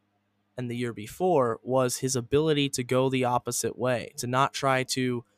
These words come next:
swing for the fences and pull every single pitch. He's really going to the opposite field, and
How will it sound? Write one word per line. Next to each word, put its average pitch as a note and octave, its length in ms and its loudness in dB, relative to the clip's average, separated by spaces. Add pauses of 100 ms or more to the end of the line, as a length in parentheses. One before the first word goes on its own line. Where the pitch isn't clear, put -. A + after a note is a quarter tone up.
(120)
swing C#3 360 0
for B2+ 120 -6
the B2 40 -2
fences B2+ 520 0
and A2+ 180 -8
pull C#3+ 460 4
every B2+ 260 0
single A2+ 300 -4
pitch. - 500 2 (500)
He's B2 200 -4
really C#3+ 240 4
going C#3 220 2
to - 100 -4
the B2+ 120 2
opposite - 460 2
field, C#3+ 460 4 (540)
and B2+ 340 0